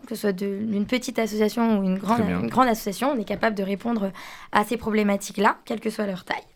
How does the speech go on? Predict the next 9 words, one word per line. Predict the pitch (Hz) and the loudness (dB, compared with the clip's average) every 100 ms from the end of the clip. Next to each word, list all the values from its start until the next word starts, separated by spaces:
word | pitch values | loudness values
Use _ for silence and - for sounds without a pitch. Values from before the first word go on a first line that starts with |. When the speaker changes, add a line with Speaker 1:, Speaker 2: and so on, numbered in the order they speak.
| - - - - - - | -18 -16 -16 -18 -12 -6
Speaker 1:
Euh, | 185 175 | -4 -6
voilà. | - 175 - - _ - _ | -6 -8 -8 -16 _ -20 _
Speaker 2:
Et, | 127 127 | 4 6
euh, | 120 117 113 | 6 6 6
alors, | 113 120 113 - - - | 4 2 2 -2 -16 -14
sur | - 151 | 2 6
la | |
méthodologie | 151 180 196 175 165 147 156 | 6 6 6 6 6 6 6
même, | 156 160 143 104 | 6 6 4 0